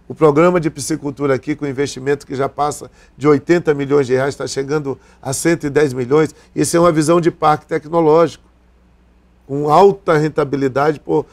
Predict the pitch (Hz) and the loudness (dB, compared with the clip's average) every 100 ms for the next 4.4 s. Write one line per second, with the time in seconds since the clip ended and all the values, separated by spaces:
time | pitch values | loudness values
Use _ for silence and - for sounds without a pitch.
0 | _ - - 147 135 151 147 147 147 131 | _ -20 -2 0 2 0 2 0 -2 -2
1 | 143 135 139 131 120 117 143 151 127 123 | -2 -2 0 0 0 -2 -2 -2 -14 -8
2 | 127 139 - _ _ 139 143 156 - 143 | -6 -6 -12 _ _ -12 -4 -4 -2 -2
3 | 147 156 135 127 185 190 - 156 123 147 | 2 2 2 2 2 0 -6 -8 -6 -6
4 | 135 117 147 | -6 -4 -4